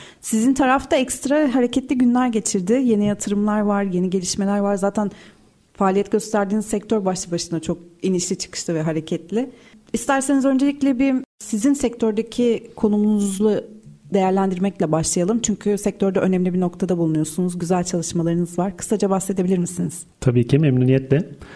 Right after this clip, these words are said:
Speaker 2: Petrol Ofisi Grubu, kara, hava ve deniz araçlarının tüm enerji ihtiyaçlarını karşılayabilen bir enerji altyapı ekosistemi. Sektördeki durumumuza gelecek olursak, burada farklı farklı kanallardan farklı farklı müşteri gruplarına satışlar gerçekleştiriyoruz.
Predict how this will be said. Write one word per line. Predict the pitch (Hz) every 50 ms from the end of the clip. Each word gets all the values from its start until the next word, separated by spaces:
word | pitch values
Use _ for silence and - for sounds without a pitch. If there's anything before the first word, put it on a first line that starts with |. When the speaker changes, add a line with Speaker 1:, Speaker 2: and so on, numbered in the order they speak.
| - -
Speaker 2:
Petrol | - 147 143 147 - 180 175
Ofisi | 170 175 - - 170
Grubu, | 156 170 165 160 170 208 214 226 - -
kara, | - 147 139 165 160
hava | 139 151 151 160 147
ve | 139 127
deniz | 139 147 147 147
araçlarının | 151 135 135 131 - - 135 151 147
tüm | - - 160 151
enerji | 139 131 123 117 110 127
ihtiyaçlarını | 117 - - 123 113 - - 123 117 131 151
karşılayabilen | - 139 127 117 - - - 123 117 117 123 156 156 147
bir | 160 160 - - - -
enerji | 143 143 143 143 135 - 156
altyapı | 147 147 147 - 151 - 156
ekosistemi. | 127 - - 139 - - 147 - - - 110 117 160 226 - - - - - -
Sektördeki | - - - 139 131 - 147 147 143 185 156 143 147
durumumuza | 165 156 156 156 151 147 170
gelecek | 160 160 151 151 139 151 143 165
olursak, | 156 170 175 - - 156 135 - - - -
burada | 131 127 127 135 135 139 156 - - - -
farklı | - 123 117 - - 151
farklı | - - 135 127 - 131
kanallardan | - 139 127 127 123 120 120 123 123 123 120 139 139 151 175 175 143
farklı | - - 131 127 - -
farklı | - 147 131 120 - 127 120 131 123 117 - _ _ _
müşteri | 113 120 - - - 127 123 120 117
gruplarına | - 113 - - - 113 104 120 147
satışlar | 143 - 131 - - - - 135 135
gerçekleştiriyoruz. | 135 131 117 107 - 113 - - 107 - - - 107 110 110 120 180 - -